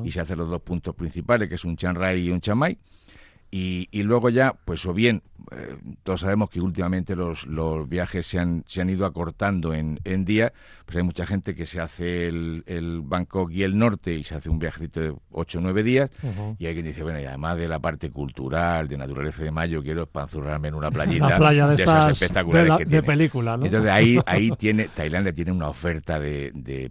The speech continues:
Speaker 1: playas e islas, mm, de verdad que de, de ensueño, pero de
Speaker 2: Ujú,
Speaker 1: verdadero
Speaker 2: ujú,
Speaker 1: ensueño.
Speaker 2: ujú. Es, es cierto, con unos paisajes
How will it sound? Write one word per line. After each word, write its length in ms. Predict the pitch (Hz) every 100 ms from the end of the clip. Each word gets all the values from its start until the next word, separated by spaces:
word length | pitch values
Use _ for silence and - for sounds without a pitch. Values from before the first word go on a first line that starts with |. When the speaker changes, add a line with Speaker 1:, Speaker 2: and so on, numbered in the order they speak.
| -
Speaker 1:
playas 720 | 76 76 76 85 82 - - -
e 160 | 69
islas, 640 | 80 76 87 98 85 - -
mm, 300 | 69 67 65
de 220 | - 71
verdad 260 | 64 - 58
que 120 | 71
de, 120 | 69 - -
de 140 | -
ensueño, 420 | - - 64 - -
pero 200 | - 113
de 60 |
Speaker 2:
Ujú, 20 | -
Speaker 1:
verdadero 280 | 55 57 69
Speaker 2:
ujú, 60 | 107
Speaker 1:
ensueño. 300 | 87 53 82
Speaker 2:
ujú. 260 | 104 85 85 104
Es, 220 | 101 92
es 200 | 101 107
cierto, 280 | - 92 104
con 120 | 90
unos 100 | 131
paisajes 600 | - 113 - 107 - 143